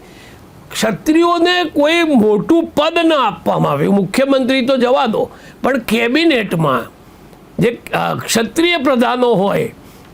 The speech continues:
એમની પાસે, અ, સાવ સામાન્ય અથવા તો, અ, બહુ ખાતા મોટા હોય પણ જેને નિર્ણય શક્તિ, જેમાં કશું ગુજરાતમાં બદલાવ કરી શકે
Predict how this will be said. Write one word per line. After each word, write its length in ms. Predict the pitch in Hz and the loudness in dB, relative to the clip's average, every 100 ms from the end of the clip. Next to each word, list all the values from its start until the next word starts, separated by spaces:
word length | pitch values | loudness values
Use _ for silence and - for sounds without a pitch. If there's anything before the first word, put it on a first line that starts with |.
| - | -4
એમની 280 | 214 269 285 | 2 2 2
પાસે, 640 | 254 247 247 247 247 240 254 - - - - - | 0 0 0 2 2 0 -4 -10 -20 -20 -20 -6
અ, 40 | 202 208 202 - - - - | -2 0 -2 -4 -10 -20 -14
સાવ 460 | - 196 240 254 - - - - - - - | -6 -2 0 -2 -4 -10 -20 -20 -20 -18 -8
સામાન્ય 540 | 131 151 208 226 240 | -6 -2 0 2 2
અથવા 420 | 240 190 - 214 226 | 0 -2 -2 -2 -2
તો, 400 | - 226 220 - - - - - - - | 0 2 0 -2 -16 -20 -20 -20 -18 -6
અ, 200 | 180 196 | -2 -2
બહુ 560 | 165 170 202 285 269 - - | -2 -2 0 2 0 -2 -6
ખાતા 340 | - 170 285 | -6 -2 -2
મોટા 360 | 320 302 269 302 | 0 0 0 0
હોય 240 | 185 185 | 0 -2
પણ 220 | 175 240 | 0 0
જેને 500 | 220 180 226 254 254 | 2 2 2 2 2
નિર્ણય 460 | 254 202 214 277 302 | 2 2 2 2 0
શક્તિ, 420 | - 202 - 214 | 0 -4 -4 -4
જેમાં 400 | 151 196 220 220 - - - | 0 0 0 -2 -6 -20 -4
કશું 440 | 135 - 269 226 - 151 | -2 0 0 -2 -6 -2
ગુજરાતમાં 640 | 175 165 233 240 247 254 | 2 2 0 0 0 2
બદલાવ 520 | 214 185 247 302 285 | 2 2 2 2 0
કરી 280 | 233 226 220 | 0 0 0
શકે 380 | - 147 - 233 | 0 -4 -2 -4